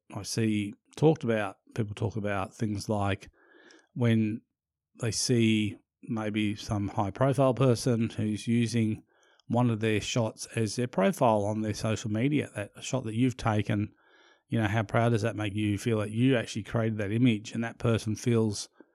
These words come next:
so strongly about that image that they're gonna use that to represent themselves to the world.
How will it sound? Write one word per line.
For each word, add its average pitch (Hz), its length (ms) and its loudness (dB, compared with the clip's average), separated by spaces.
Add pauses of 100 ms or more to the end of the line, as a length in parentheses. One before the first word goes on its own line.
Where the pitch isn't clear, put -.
(280)
so 131 300 2
strongly 127 500 6
about 110 240 0
that 104 140 -4
image 110 400 -2
that 104 240 -4
they're 113 120 -2
gonna 107 220 0
use 107 320 2
that 104 300 -4
to - 180 -2
represent 110 580 -2
themselves 101 480 -4
to - 120 -10
the 95 80 -2
world. 107 440 2